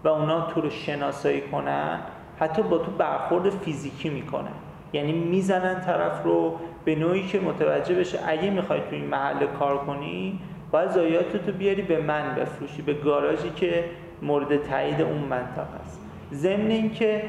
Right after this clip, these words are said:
اینجا قیمت‌ها هم یه خورده متفاوت می‌شه دیگه. یعنی شما مثلاً فرض کنید قیمت یک کیلو کاغذ،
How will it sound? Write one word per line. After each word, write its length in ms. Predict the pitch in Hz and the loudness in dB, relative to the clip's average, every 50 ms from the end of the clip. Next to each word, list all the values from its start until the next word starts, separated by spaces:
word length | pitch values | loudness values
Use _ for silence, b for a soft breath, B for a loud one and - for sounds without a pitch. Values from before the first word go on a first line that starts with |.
| - - - | -8 -8 -4
اینجا 260 | - 170 165 165 208 202 | -2 -2 2 2 2 2
قیمت‌ها 720 | - 208 185 175 175 170 170 165 160 156 151 - 190 185 | 4 2 2 2 2 2 2 2 2 0 0 0 0 0
هم 140 | 196 196 196 | 0 0 0
یه 60 | 190 | -2
خورده 260 | - - 196 196 185 | 0 0 0 0 2
متفاوت 680 | 170 160 - 165 151 156 - 143 139 143 151 151 147 - | 0 0 2 0 0 2 2 2 4 4 4 2 2 -2
می‌شه 200 | 139 127 - 131 | -8 -8 -8 -8
دیگه. 260 | 127 135 123 127 135 | -10 -10 -8 -8 -8
یعنی 300 | 127 127 131 143 147 160 | -8 -4 -4 -4 -4 -4
شما 300 | 160 165 165 165 170 165 | -4 -2 0 0 0 0
مثلاً 220 | 151 - - 160 156 | -2 -2 -2 -2 -2
فرض 360 | 156 - 165 160 151 - - | -2 -2 -2 -2 -2 -4 -4
کنید 220 | - 143 135 131 - B B B B B B B - | -6 -8 -8 -10 -12 B B B B B B B -4
قیمت 440 | 151 151 151 147 156 165 175 175 - | -2 -2 -2 0 0 -2 -2 -2 -4
یک 300 | 180 160 151 147 147 - | -2 -2 -2 -2 -2 -6
کیلو 220 | 151 143 147 143 | -4 -4 -4 -4
کاغذ، 840 | 147 - 151 147 147 - 135 143 151 156 160 165 170 180 - - - | -2 -2 0 0 2 2 2 0 0 0 -2 -2 -2 -4 -6 -8 -12